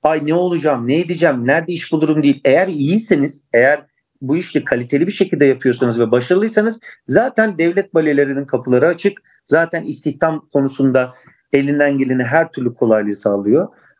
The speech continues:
Artı bunun üzerine dünyada hiç kimsenin fırsat, belki zor elde edebileceği şanslar açıyorsunuz. Yani devlet başkanlarıyla tanıştım. Bugüne kadar Türkiye'deki cumhurbaşkanlarımızla beraber yan yana fotoğrafımız oldu.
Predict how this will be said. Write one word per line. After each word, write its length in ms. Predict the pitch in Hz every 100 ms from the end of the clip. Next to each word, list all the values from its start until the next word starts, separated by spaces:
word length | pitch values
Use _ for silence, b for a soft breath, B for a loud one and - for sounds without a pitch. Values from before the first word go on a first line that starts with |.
| _
Artı 420 | 165 247 240 262 220
bunun 180 | 262
üzerine 540 | 285 175 147 135 170 - _ _ -
dünyada 600 | 139 185 247 277 226 240 285
hiç 180 | 247 -
kimsenin 360 | 302 277 254
fırsat, 480 | 247 233 226 254 247 - b b 190
belki 340 | 202 202 226
zor 220 | 180 262
elde 240 | 277 220 196
edebileceği 420 | 190 202 208 285
şanslar 360 | - 262 - 262
açıyorsunuz. 440 | - 196 185 175
Yani 200 | 175 156
devlet 360 | 185 226 262 240
başkanlarıyla 680 | 214 - 190 165 165 214
tanıştım. 520 | - 190 185 190 156 b b b _
Bugüne 340 | 170 196 196
kadar 340 | 196 165 170 175
Türkiye'deki 560 | 180 165 170 165 170
cumhurbaşkanlarımızla 1120 | 156 165 165 160 160 156 151 147 147 139 165
beraber 380 | 151 151 147 156
yan 240 | 156 156 160
yana 160 | 151
fotoğrafımız 600 | 147 139 147 135 143 151
oldu. 380 | 160 151 156